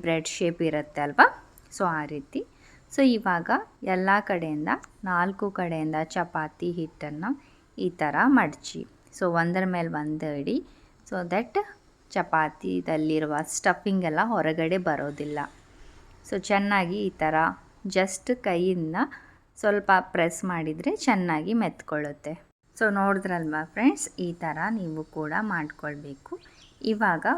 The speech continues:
ಒಂದು ಹಂಚನ್ನು ನಾನು ಕಾಯೋದಕ್ಕೆ ಇಟ್ಟಿದ್ದೆ. So low to medium flame ಮೇಲೆ ನೀವು ಎರಡು ಕಡೆ ಕುಕ್ ಮಾಡಬೇಕಾಗತ್ತೆ, ಚೆನ್ನಾಗಿ ಸುಡಬೇಕಾಗತ್ತೆ.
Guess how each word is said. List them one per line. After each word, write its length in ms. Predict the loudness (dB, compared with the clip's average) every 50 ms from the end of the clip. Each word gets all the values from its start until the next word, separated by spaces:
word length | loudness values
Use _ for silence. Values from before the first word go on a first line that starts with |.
| 0 -2
ಒಂದು 220 | -2 -2 -2 0 0 0 0 -2
ಹಂಚನ್ನು 540 | -2 -2 -2 -2 -4 -4 -6 -4 -4 -4 -4 -4 -4
ನಾನು 200 | -4 -4 -4 -6 -6 -4 -4
ಕಾಯೋದಕ್ಕೆ 580 | -4 -4 -4 -6 -6 -8 -10 -10 -8 -6 -6 -4 -4 -6
ಇಟ್ಟಿದ್ದೆ. 520 | -8 -8 -10 -10 -10 -10 -10 -8 -6 -6 -6 -6 -6 -10 -20 -20 -20 -20 -10 -2
So 100 | 2 4 6 6 8
low 100 | 8 8 6 6 6
to 60 | 4 4 4 4
medium 360 | 2 0 0 0 0 0 0 -2 -4
flame 260 | -4 -4 -2 -2 -2 -2 -4
ಮೇಲೆ 200 | -4 -4 -2 -2 0 0 0
ನೀವು 240 | -2 -4 -2 -2 -2 0 0 0 -2
ಎರಡು 260 | -2 -2 -2 -2 -2 -2 -4 -4
ಕಡೆ 200 | -4 -4 -4 -4 -4 -4
ಕುಕ್ 200 | -4 -6 -6 -6 -4 -2
ಮಾಡಬೇಕಾಗತ್ತೆ, 840 | -2 -2 -2 -4 -6 -8 -8 -8 -8 -8 -8 -10 -12 -8 -6 -4 -4 -4 -4 -8 -6 -4
ಚೆನ್ನಾಗಿ 480 | -2 -2 -2 -2 -2 -4 -2 -2 -2 -2 0
ಸುಡಬೇಕಾಗತ್ತೆ. 960 | 0 0 0 2 0 0 0 0 -2 -6 -6 -6 -8 -10 -12 -10 -4 -2 -2